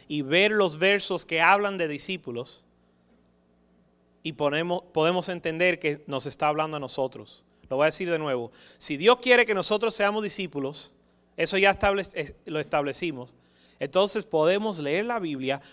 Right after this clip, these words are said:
buscar qué dice la Biblia de los discípulos y sabemos que nos está hablando a nosotros. Entonces Lucas catorce veintisiete dice, "Y el que no lleva su cruz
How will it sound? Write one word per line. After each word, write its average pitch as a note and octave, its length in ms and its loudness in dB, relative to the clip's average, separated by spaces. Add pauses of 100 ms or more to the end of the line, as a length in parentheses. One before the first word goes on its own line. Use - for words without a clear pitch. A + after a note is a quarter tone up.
buscar A3 680 2
qué B3 220 6
dice C4+ 360 0
la G3+ 140 8
Biblia A#3 320 2
de F#3 60 2
los F3 160 0
discípulos E3+ 680 -2 (340)
y - 100 -10
sabemos E3+ 520 0
que D3+ 100 -4
nos C#3+ 140 -4
está C#3 220 -6
hablando D3 300 -6
a - 20 -10
nosotros. A#2+ 580 -10 (220)
Entonces F3 400 0
Lucas G#3 380 2
catorce F#3+ 500 0
veintisiete E3+ 580 -2
dice, D3+ 420 -6 (600)
"Y C#3+ 180 0
el C#3+ 180 0
que C#3 140 -4
no F3 220 -2
lleva G#3+ 380 2
su A3+ 220 -8
cruz C#3+ 520 -2